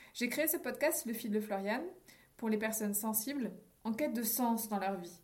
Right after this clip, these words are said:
qui ont envie de retrouver leur essentiel. La sensibilité est un véritable cadeau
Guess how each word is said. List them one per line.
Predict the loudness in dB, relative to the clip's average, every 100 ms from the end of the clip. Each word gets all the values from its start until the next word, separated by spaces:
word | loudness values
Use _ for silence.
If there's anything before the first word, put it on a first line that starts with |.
| -12
qui | 0
ont | 4
envie | 4 2
de | 2
retrouver | 2 2 0 -2 -2 0
leur | 2
essentiel. | 0 -2 -6 -10 -14 -20 _ 2
La | 4
sensibilité | 4 4 2 2 2
est | 2
un | 2
véritable | 2 2 2 2 0 0
cadeau | 0 0